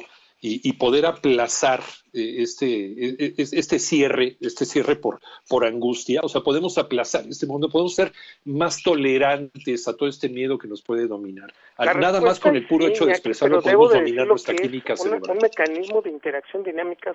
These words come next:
Speaker 2: social. Si yo te
Speaker 1: Sí.
Speaker 2: digo, "Iñaki, no tengo miedo y hagámoslo juntos", tú te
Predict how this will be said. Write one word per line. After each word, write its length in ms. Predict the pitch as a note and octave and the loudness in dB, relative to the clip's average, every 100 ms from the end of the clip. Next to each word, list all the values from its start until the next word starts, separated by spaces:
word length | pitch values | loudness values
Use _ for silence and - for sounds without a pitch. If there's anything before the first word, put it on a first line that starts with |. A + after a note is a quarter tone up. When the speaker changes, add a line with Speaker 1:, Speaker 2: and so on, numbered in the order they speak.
| - | -10
Speaker 2:
social. 400 | C#3+ - C3+ A#2+ - _ _ - _ _ | -16 -8 -8 -8 -18 _ _ -20 _ _
Si 80 | - | -4
yo 120 | - | 2
te 200 | A#3+ - | 4 4
Speaker 1:
Sí. 40 | B3+ | 0
Speaker 2:
digo, 380 | G#3+ E3+ C#3+ - | 0 -2 -2 -6
"Iñaki, 500 | D#3 F3+ F#3 - D3 _ _ _ - | -6 -2 -2 -4 -20 _ _ _ -4
no 160 | F#3 G#3+ | -2 2
tengo 280 | G#3 G3+ | 2 2
miedo 320 | F3 E3 D3+ C#3+ | 0 -2 -2 -6
y 140 | E3 D#3+ | -2 0
hagámoslo 500 | D#3 F#3+ G#3+ F#3 F3 | 2 2 4 2 0
juntos", 500 | - E3 F3 A3 _ | -4 -8 -8 -10 _
tú 100 | - | -8
te 140 | G#3 | -2